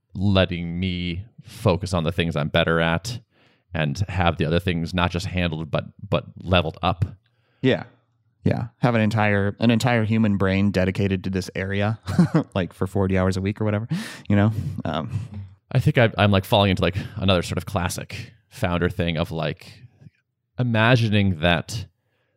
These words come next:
Speaker 1: all the things that Tuple is going to do are gonna be kind of d-, like, managed by me,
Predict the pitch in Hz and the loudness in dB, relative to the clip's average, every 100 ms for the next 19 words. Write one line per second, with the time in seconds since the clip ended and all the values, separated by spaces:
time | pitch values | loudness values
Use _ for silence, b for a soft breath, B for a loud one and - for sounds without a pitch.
0 | _ _ - 104 117 117 113 107 98 - | _ _ 0 4 6 4 4 2 2 -2
1 | - 110 - 90 95 - 90 - 87 90 | 0 0 2 0 0 0 0 2 2 2
2 | 90 80 90 95 107 104 - 80 85 80 | -2 0 4 6 6 4 2 0 0 -2
3 | 82 - 90 85 78 - 110 92 80 - | -4 -4 -2 -2 -4 -10 -4 -2 -2 -4
4 | 82 85 87 82 87 92 82 80 80 87 | -4 -2 0 2 2 0 0 0 2 0
5 | 123 | 0